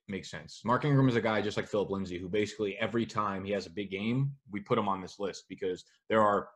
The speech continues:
bad games coming afterwards. I mean, the beginning of the year is probably, I didn't do the calculations right now, but he has,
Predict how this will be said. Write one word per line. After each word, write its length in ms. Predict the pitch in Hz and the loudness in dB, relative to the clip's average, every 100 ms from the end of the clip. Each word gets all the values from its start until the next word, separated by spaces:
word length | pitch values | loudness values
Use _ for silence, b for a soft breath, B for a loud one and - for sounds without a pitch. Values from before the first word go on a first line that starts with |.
| _ _ | _ _
bad 200 | - 110 | 0 0
games 220 | 98 101 95 | 0 -2 -2
coming 240 | 104 92 | -4 -2
afterwards. 400 | 92 87 85 82 | -4 -6 -8 -6
I 60 | 101 | -4
mean, 180 | 101 - b b _ _ - | -4 -6 b b _ _ -4
the 100 | 113 | 2
beginning 320 | 127 175 180 | 6 6 6
of 80 | 160 | 2
the 60 | |
year 480 | 98 107 131 165 - _ _ _ _ _ | 2 6 6 4 0 _ _ _ _ _
is 240 | 110 110 101 | -2 -2 0
probably, 360 | 131 120 117 | 2 4 2
I 120 | 117 | 2
didn't 140 | 147 139 | 4 4
do 100 | 127 | 4
the 80 | 117 | 2
calculations 580 | 120 104 101 110 123 | 2 2 0 -2 0
right 140 | 117 120 | 0 0
now, 160 | 120 | 0
but 140 | 117 101 | 0 0
he 100 | 117 | 2
has, 640 | 113 107 101 92 - - | 2 2 -2 -4 -10 -16